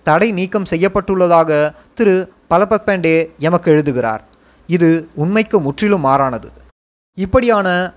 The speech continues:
அபாண்டமான பொய்க்கூற்றுகள் பிரச்சார சாதனமாக பயன்படலாம்.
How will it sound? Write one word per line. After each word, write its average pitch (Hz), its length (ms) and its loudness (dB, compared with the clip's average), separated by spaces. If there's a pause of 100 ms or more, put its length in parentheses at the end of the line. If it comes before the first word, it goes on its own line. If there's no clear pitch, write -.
அபாண்டமான 202 720 2
பொய்க்கூற்றுகள் 185 760 -2 (360)
பிரச்சார 220 440 2
சாதனமாக 165 1000 -2 (240)
பயன்படலாம். 139 560 -2